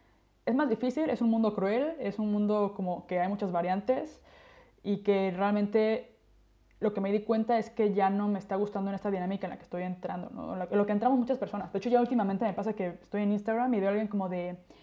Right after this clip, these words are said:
"Hice mi nuevo no sé qué, este, dale likes y no sé qué". O ya como que veo cosas que hasta me molesta. Es como de, "Ah", o sea, que todos están haciendo lo mismo, ¿sabes?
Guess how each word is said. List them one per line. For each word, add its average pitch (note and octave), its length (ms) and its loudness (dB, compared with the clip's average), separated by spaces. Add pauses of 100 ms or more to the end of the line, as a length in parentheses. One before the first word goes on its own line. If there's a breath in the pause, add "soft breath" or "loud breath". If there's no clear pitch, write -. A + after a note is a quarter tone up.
(520 loud breath)
"Hice D#4 180 -2
mi D4 100 6
nuevo A#3+ 200 4
no A#3+ 80 2
sé - 140 -4
qué, F#3 440 2
este, F#3 280 -2
dale C4+ 180 4
likes C4+ 260 0
y C4 40 2
no A#3 80 0
sé A#3 120 -4
qué". G#3 220 2
O - 100 0
ya F3+ 180 2
como D4 180 2
que A3 80 4
veo G#3 160 2
cosas A3+ 240 0
que - 80 -12
hasta - 160 -10
me F#3+ 80 -4
molesta. F#3 420 -6 (160)
Es - 80 -18
como A3+ 180 0
de, G3+ 80 -2
"Ah", G#3 120 -4 (100)
o - 40 -14
sea, G#3 120 -4
que G#3 100 -4
todos B3+ 140 4
están B3+ 140 -2
haciendo A#3+ 180 -2
lo F#3+ 80 0
mismo, F#3+ 320 -4
¿sabes? G#3 400 -6